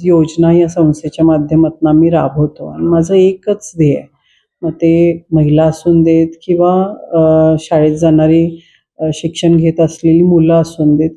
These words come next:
किंवा प्रमुख घरचे असून देत आणि सगळ्या व्यवसायासाठी, त्यांच्या घरासाठी, त्यांच्या शिक्षणासाठी आणि, अ, ह्या सगळ्या गोष्टी आम्ही भागीरथी नागरिक पतसंस्थेच्या माध्यमातून आर्थिक मदत त्यांना करतो आणि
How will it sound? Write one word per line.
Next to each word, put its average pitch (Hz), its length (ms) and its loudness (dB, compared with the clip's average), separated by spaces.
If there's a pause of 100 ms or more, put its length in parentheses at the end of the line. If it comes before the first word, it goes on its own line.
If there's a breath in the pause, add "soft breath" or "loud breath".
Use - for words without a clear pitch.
किंवा 240 220 -2 (300)
प्रमुख 170 320 0 (260)
घरचे 165 360 -2
असून 143 360 -2
देत - 220 -6
आणि 175 220 0
सगळ्या 185 520 -2
व्यवसायासाठी, 165 960 0
त्यांच्या 156 380 0
घरासाठी, 156 1000 0 (460 loud breath)
त्यांच्या 165 280 -2
शिक्षणासाठी 170 1080 -2
आणि, 170 380 0 (320)
अ, 170 60 -10
ह्या 165 280 -2
सगळ्या 175 320 0
गोष्टी 180 460 -2
आम्ही 175 280 2
भागीरथी 165 500 -2
नागरिक 156 360 -2 (100)
पतसंस्थेच्या 156 720 -4
माध्यमातून 151 600 -2
आर्थिक 151 420 -4
मदत 165 280 0 (640)
त्यांना 165 260 0
करतो 170 400 -2
आणि 214 120 -2